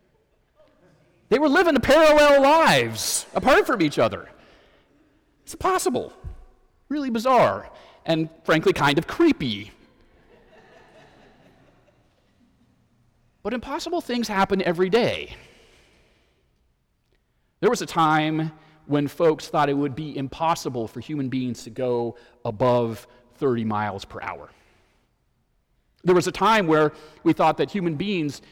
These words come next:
it would be incapable of us to fly, impossible for us to go to space or to land on the moon. I could have never imagined when I was a kid that I would have my entire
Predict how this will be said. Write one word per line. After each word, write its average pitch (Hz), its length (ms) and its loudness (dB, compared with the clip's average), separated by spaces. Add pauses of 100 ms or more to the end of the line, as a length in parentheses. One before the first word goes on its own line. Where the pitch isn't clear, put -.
it - 60 0
would 156 100 2
be 160 100 0
incapable 143 580 -4
of 120 80 -6
us 131 220 -6
to - 140 -14
fly, 101 480 -2 (1400)
impossible 139 640 -2 (260)
for 156 180 -4
us 143 120 -2
to 147 100 -10
go 135 140 -2
to 131 60 -6
space 139 520 -4 (220)
or 123 100 -4
to 123 60 -2
land 131 400 -2
on 113 120 -4
the 117 80 -4
moon. 104 520 -6 (1120)
I 240 120 0
could 294 120 -2
have 196 180 -2 (220)
never 190 480 4
imagined 143 640 0
when 120 120 -4
I 120 140 0
was 113 100 -8
a 113 60 -12
kid 110 420 -2
that 123 80 -4
I 123 140 -2
would 131 100 -6
have 131 240 -4
my 127 240 -6
entire 165 720 -4